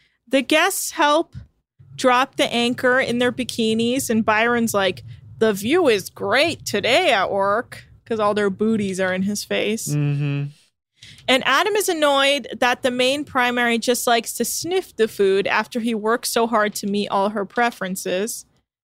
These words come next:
Speaker 1: And Jenna finally compliments Georgia on her work in the laundry, and Georgia's like, "Wow, so this is what it's like. Wow." So the guests sit down for lunch, but they're not impressed with the lentil soup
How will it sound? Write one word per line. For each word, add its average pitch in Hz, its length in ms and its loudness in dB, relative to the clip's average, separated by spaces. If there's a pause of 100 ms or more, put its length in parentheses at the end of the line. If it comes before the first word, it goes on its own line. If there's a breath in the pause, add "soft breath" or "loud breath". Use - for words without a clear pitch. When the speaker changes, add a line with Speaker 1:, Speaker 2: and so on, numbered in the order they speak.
(440)
Speaker 1:
And 226 180 2
Jenna 294 260 2
finally 330 540 0
compliments 302 680 -2
Georgia 277 380 -2
on 262 180 0
her 254 160 -2
work 247 320 0 (120)
in 240 120 -2
the 233 100 0
laundry, 226 640 0
and 196 180 -4
Georgia's 208 380 -4
like, 202 180 -4
"Wow, 220 840 -4 (480 soft breath)
so 233 240 0
this 240 280 -2
is 277 160 -2
what 262 180 0
it's - 220 -4
like. 240 720 -6 (1160)
Wow." 208 720 -4 (800 soft breath)
So - 180 0
the 285 100 0
guests 330 280 2
sit 427 140 0
down 349 240 2
for - 140 -2
lunch, 240 420 0
but 240 160 -2
they're 247 100 0
not 240 280 2
impressed 226 420 -2
with 220 100 -6
the 208 100 0
lentil 214 360 2
soup 339 400 0